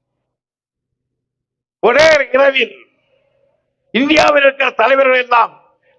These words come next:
கைது செய்யப்பட்டார்கள். ஏன் என்று கேட்கக்கூடாது, விளக்கம் கேட்கக்கூடாது. மிசா காலம், எமர்ஜென்சி என்று சொல்லப்பட்டது.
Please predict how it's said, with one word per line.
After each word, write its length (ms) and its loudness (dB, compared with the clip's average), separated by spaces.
கைது 380 -2
செய்யப்பட்டார்கள். 760 -2
ஏன் 360 2
என்று 200 -4
கேட்கக்கூடாது, 680 -2
விளக்கம் 440 -2
கேட்கக்கூடாது. 680 0
மிசா 280 2
காலம், 360 -2
எமர்ஜென்சி 760 -2
என்று 260 0
சொல்லப்பட்டது. 580 -2